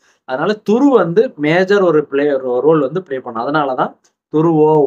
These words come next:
ஓட்டைகளோ, இல்ல எதுவும் paste வச்சு ready பண்ண மாதிரி இருந்ததுன்னா, அந்த வண்டியை avoid பண்றது நல்லது.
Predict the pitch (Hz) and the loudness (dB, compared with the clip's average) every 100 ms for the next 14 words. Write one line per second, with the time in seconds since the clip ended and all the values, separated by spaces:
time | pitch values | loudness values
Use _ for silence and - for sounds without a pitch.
0 | 135 160 165 156 135 135 143 147 151 139 | 2 2 2 0 0 -2 0 2 2 2
1 | 175 170 156 170 - 147 127 160 135 147 | -2 0 2 2 0 -4 -2 -6 -4 -4
2 | 165 156 139 127 143 131 123 117 110 151 | -4 -4 -4 -6 -6 -8 -10 -14 -12 -12
3 | 123 113 117 117 110 110 110 110 110 107 | -12 -12 -8 -8 -8 -12 -14 -16 -16 -20
4 | 107 107 202 | -14 -6 -8